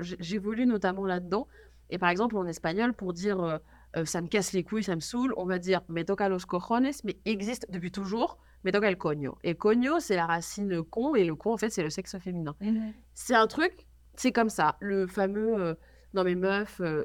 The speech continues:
Speaker 1: qui est quand même, je trouve, en France assez récent, ça existe en Espagne depuis des dizaines et des dizaines d'années. Quand on s'adresse à une personne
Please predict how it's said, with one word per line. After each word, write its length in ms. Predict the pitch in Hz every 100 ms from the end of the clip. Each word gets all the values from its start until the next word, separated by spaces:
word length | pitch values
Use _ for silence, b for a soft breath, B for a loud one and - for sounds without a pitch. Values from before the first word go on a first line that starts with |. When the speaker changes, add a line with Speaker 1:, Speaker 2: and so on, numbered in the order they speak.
| -
Speaker 1:
qui 100 | - 196
est 60 |
quand 80 | 190
même, 180 | 208 220
je 60 |
trouve, 160 | - 226 -
en 80 |
France 240 | 185 220 208
assez 260 | 185 185 190
récent, 360 | 180 180 262
ça 120 | 285
existe 360 | 165 165 208 -
en 80 | 175
Espagne 320 | 160 233 233
depuis 260 | 160 - 196
des 140 | 160
dizaines 320 | 156 170 214
et 80 | 202
des 100 | 180
dizaines 300 | 170 180 196
d'années. 240 | 240 277
Quand 200 | 240 180 170
on 40 |
s'adresse 400 | 180 170 185 202
à 60 | 175
une 100 | 165
personne 300 | 165 190